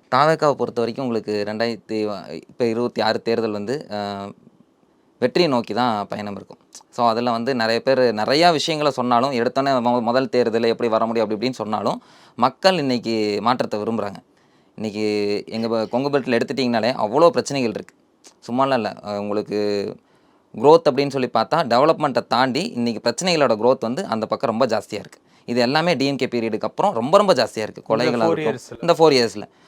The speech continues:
Speaker 1: மாசத்துக்கு ரெண்டு கொலை நடக்குது. அதுவும் குறிப்பா அங்க இருக்கிற விவசாயிகள் கொ-, நிறைய கொல்லப்படுறாங்க. தனியா இருக்கிற நபர்கள், ஆ, ரோட்ல யாரும் ந-, நடந்து போக முடியல.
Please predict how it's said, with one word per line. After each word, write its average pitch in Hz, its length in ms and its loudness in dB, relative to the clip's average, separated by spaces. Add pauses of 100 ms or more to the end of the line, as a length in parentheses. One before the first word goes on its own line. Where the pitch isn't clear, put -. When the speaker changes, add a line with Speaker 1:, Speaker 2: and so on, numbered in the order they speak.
(180)
Speaker 1:
மாசத்துக்கு 180 440 2
ரெண்டு 139 220 2
கொலை 139 160 4
நடக்குது. 110 400 -8 (460)
அதுவும் 151 440 0
குறிப்பா 165 340 2 (300)
அங்க 120 220 -2
இருக்கிற 123 220 2
விவசாயிகள் 135 560 2
கொ-, 110 300 0
நிறைய 120 340 0
கொல்லப்படுறாங்க. 107 560 -2 (260)
தனியா 139 260 2
இருக்கிற 117 280 2
நபர்கள், 107 460 -2 (280)
ஆ, 104 500 0 (140)
ரோட்ல 160 240 6
யாரும் 117 260 2
ந-, 110 120 -2
நடந்து 120 280 -2
போக 110 200 -2
முடியல. 104 280 -4